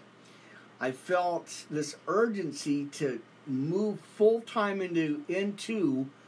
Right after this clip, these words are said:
uh, the ministry, i-, into, into doing the podcast, the Bible studies here online. That is my position.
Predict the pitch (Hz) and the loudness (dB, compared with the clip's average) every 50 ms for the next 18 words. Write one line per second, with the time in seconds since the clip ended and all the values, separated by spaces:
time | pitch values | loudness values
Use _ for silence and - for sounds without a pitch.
0 | - - - - - - - - 127 131 143 147 147 147 143 143 143 139 - 143 | -20 -20 -20 -20 -20 -20 -14 -6 -2 0 0 2 2 2 2 0 -2 -2 -6 -8
1 | 143 143 151 156 170 - - 381 381 - - - 104 87 82 78 - - - 147 | -6 -2 -2 0 2 2 0 0 -2 -4 -6 -8 -10 -10 -10 -12 -14 -10 -4 -2
2 | 160 170 170 165 170 180 190 180 170 - 185 180 175 175 170 - - 170 170 180 | 0 0 0 -2 -4 -4 -4 -4 -4 -4 -4 -2 -2 -4 -6 -4 -2 -2 -2 -2
3 | 165 160 156 143 160 175 180 180 165 143 - 180 208 254 269 - 214 147 123 - | -4 -4 0 4 4 4 4 2 -2 -2 0 0 0 0 0 -2 -2 -4 -4 -4
4 | - 127 123 147 - - 285 285 - - 139 110 87 - - - 147 143 147 156 | -6 -4 0 0 0 0 -2 -6 -6 -6 -6 -6 -6 -8 -4 -2 0 0 2 0
5 | 156 151 147 147 190 269 277 - - - - - - - - - - - - - | 0 0 0 0 0 -2 -2 -4 -8 -10 -14 -20 -20 -20 -20 -20 -20 -20 -20 -18
6 | - 123 123 123 170 196 233 285 330 339 285 226 190 190 190 180 185 185 - 180 | -16 -12 -4 0 2 4 4 4 4 4 2 0 -2 -2 -2 -2 -2 -2 -2 -2
7 | 170 160 160 226 311 359 - - - 208 - | -2 -2 -2 -2 -2 -2 -2 -6 -8 -10 -12